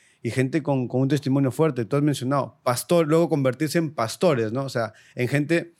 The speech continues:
que antes estaba metido en las drogas, que incluso pudo haber estado en un manicomio y que ahora está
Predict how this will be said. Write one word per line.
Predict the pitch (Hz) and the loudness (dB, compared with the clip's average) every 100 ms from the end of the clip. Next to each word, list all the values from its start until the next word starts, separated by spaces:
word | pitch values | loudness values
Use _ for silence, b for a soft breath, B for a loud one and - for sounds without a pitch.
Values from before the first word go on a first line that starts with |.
| b b - | b b -4
que | |
antes | 147 160 | -2 0
estaba | - 165 | 0 2
metido | 160 135 135 | 2 2 2
en | 165 | 2
las | 156 | 2
drogas, | 147 160 156 | 4 4 2
que | - | 0
incluso | 123 135 147 | -4 -4 -4
pudo | 151 | -2
haber | 151 151 | 0 0
estado | 147 160 | 0 0
en | 165 | 2
un | |
manicomio | 156 131 131 147 143 170 - _ _ _ - | 2 0 0 0 0 -2 -10 _ _ _ -6
y | 131 | -2
que | 117 | 2
ahora | 135 151 160 | 4 4 2
está | 139 160 156 156 147 | 2 2 4 2 0